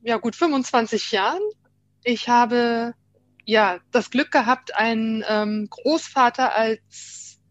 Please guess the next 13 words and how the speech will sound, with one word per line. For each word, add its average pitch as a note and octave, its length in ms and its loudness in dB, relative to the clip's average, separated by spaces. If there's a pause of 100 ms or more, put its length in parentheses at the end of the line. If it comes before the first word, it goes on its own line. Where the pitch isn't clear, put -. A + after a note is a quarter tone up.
(600)
ja, G3 160 -6
ich - 120 -10
hätte F3+ 120 -8
fast G3+ 200 -2
gesagt, G3+ 200 0
ersten G3+ 300 -2
Mentor B3 300 0
zu G3 160 -2
haben. G3+ 180 0
Mein A3 140 -2
Großvater A#3+ 500 -2
war A3 120 -2
Zimmermannmeister. A3 920 -2